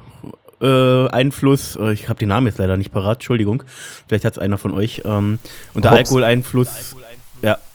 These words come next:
Speaker 1: äh, ähm, völlig, völlig weggetreten, irgendwie von der Polizei aufgegabelt wurde. Ähm, ja, es ist immer dieser Spruch, „Raiders doing Raiders things.“ Ähm, das wird halt schon irgendwann nicht mehr lustig, äh,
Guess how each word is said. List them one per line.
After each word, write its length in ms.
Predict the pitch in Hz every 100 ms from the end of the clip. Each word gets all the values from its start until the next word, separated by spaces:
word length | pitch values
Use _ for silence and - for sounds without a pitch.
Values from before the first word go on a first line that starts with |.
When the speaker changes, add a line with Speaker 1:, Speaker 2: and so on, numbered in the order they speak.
| - 110
Speaker 1:
äh, 320 | 110 107 110
ähm, 480 | 110 107 107 110 110
völlig, 400 | 120 117 120 -
völlig 340 | 113 117 -
weggetreten, 640 | 117 131 - 117 113 123
irgendwie 260 | 98 110 110
von 140 | 120
der 80 | 104
Polizei 360 | 110 104 120 95
aufgegabelt 540 | 95 104 98 98 101
wurde. 220 | 101 113 - _ _ - - - - - - _ _ _
Ähm, 400 | 110 107 104 104 104 - _ -
ja, 300 | 101 104 101 101 98 - 110
es 120 | 107
ist 140 | 127
immer 140 | 127 123
dieser 200 | 117 120
Spruch, 260 | - 127
„Raiders 380 | 110 110 127 123
doing 300 | 123 120 113
Raiders 360 | 104 120 143 -
things.“ 440 | 147 151 - - _ _ - - - - _ _
Ähm, 360 | 117 110 110 107 -
das 220 | 110 104
wird 240 | 107 120 -
halt 320 | 113 107 -
schon 420 | - - 120 110
irgendwann 320 | 110 117 110
nicht 160 | 110 117
mehr 100 | 113
lustig, 380 | 113 - 92
äh, 80 | 85